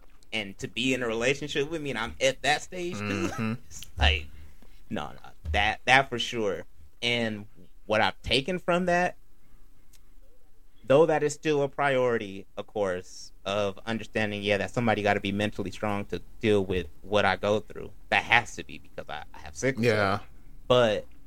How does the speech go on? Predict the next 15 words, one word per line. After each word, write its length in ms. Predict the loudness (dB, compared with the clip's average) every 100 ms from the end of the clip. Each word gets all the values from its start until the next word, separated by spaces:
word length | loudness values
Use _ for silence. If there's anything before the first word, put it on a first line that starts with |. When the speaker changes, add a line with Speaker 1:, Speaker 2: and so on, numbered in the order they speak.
| -12 -12 -8
Speaker 1:
also 640 | 0 2 2 0 2 2 0
not 580 | -4 -6 0 2 2 0
be 440 | -2 0 -2 -6 -8
so 260 | 0 0 0 -8
quick 420 | 0 4 4 2 -10 -12 -12 -12 -12 -12 -10
to 520 | 2 4 6 2 -2 -8 -10 -12 -12 -12 -12 -12 -12 -10 -10 -10 -12 -10 -2
eliminate 800 | 2 4 4 6 4 4 0 0
them 280 | -2 0 -4 0
if 240 | 4 4 2 2
that 260 | 2 2
is 140 | -2 -8
not 280 | -2 0 0 -6
the 80 |
case. 320 | -12 -12 -12 -6
Speaker 2:
Mm. 600 | -2 0 0 -2 -4